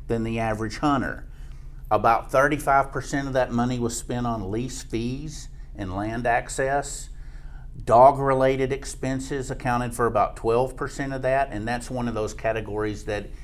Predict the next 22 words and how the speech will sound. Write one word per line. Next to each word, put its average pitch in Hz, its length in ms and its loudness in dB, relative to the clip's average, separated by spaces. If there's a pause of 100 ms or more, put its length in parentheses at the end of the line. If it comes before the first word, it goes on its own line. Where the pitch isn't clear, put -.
(100)
is 107 140 -4
particular 113 960 -4 (260)
to, 117 320 -2
to 120 100 -2
bird 113 300 4
hunters. 107 500 -2 (480)
And 120 180 4
then 120 140 2
transportation, 127 1080 0
travel, 120 640 6
and 92 260 -4
vehicles 113 540 2
on 107 200 -2
site, 117 440 2
those 117 320 -2 (400)
those 123 280 6
tied 120 420 4
for 107 160 0
about 101 240 2
eleven 107 440 0
percent 95 480 -6
each - 440 -6